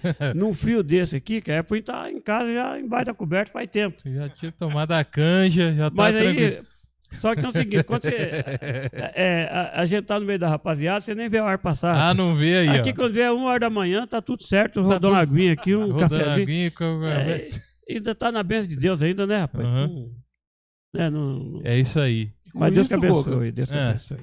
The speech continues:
Speaker 3: eu queria
Speaker 1: E
Speaker 3: agradecer o pessoal que ajudou com a gente aqui aí.
Speaker 1: Muito obrigado vocês que acompanharam
Speaker 3: Obrigado
Speaker 1: ao vivo
Speaker 3: aí
Speaker 1: aí.
Speaker 3: ao Clodoaldo, ao Heraldo Nunes, ao Zé Osso, que tava aí também, o Leandrão.
Speaker 1: O Leandrão.
Speaker 3: Todos eles aí, o Antônio, o Antônio Monteiro, que é o Toninho.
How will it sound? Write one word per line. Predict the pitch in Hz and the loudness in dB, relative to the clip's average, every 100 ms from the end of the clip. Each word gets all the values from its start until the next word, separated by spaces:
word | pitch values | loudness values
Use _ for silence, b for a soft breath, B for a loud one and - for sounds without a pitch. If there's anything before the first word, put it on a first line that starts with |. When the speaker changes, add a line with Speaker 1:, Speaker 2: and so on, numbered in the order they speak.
| 113 | -10
Speaker 3:
eu | 165 | -10
queria | - 185 | -8 -6
Speaker 1:
E | 190 | -6
Speaker 3:
agradecer | 202 208 208 - | -4 -6 -6 -6
o | 202 | -6
pessoal | 202 - 196 | -6 -8 -10
que | 180 | -10
ajudou | 175 185 165 165 | -10 -8 -6 -2
com | |
a | 170 | 0
gente | 151 160 151 | 0 -2 -6
aqui | - 156 | -4 -2
aí. | 147 165 - 139 | 0 -2 -6 -4
Speaker 1:
Muito | 139 | 0
obrigado | 156 151 147 156 147 | 2 2 2 2 2
vocês | 147 151 143 | 0 0 -2
que | |
acompanharam | 147 151 143 151 151 143 | -2 -2 0 0 4 4
Speaker 3:
Obrigado | 117 | 6
Speaker 1:
ao | 127 | 6
vivo | 131 123 | 6 6
Speaker 3:
aí | |
Speaker 1:
aí. | 120 | 4
Speaker 3:
ao | 147 135 | 0 -4
Clodoaldo, | - 175 165 139 131 170 175 160 139 139 | -8 -6 -4 -2 0 0 2 0 -2 -2
ao | 143 | -4
Heraldo | 143 156 156 | -4 -6 -6
Nunes, | 139 143 180 180 151 131 151 | -6 -4 -4 -4 -6 -8 -8
ao | 143 135 | -8 -4
Zé | 160 | -2
Osso, | 156 151 185 165 | 0 0 0 -2
que | - | -8
tava | 120 139 | -6 -6
aí | |
também, | 139 151 170 | -6 -6 -2
o | |
Leandrão. | 165 165 151 139 151 180 185 | 0 0 0 0 0 0 -4
Speaker 1:
O | |
Leandrão. | 120 120 113 117 123 135 131 | -6 -6 -4 -2 -2 -4 -4
Speaker 3:
Todos | 185 202 190 | -2 -2 -2
eles | 196 170 | -2 -2
aí, | 180 | -2
o | 180 | -2
Antônio, | 160 185 202 190 175 | -2 -2 -2 -2 -4
o | 165 | -2
Antônio | 160 185 185 | -2 -2 -2
Monteiro, | 165 175 180 | -2 -2 -2
que | 170 | -2
é | |
o | 160 | -4
Toninho. | - 151 156 208 202 190 | -2 -2 -2 -2 -2 -4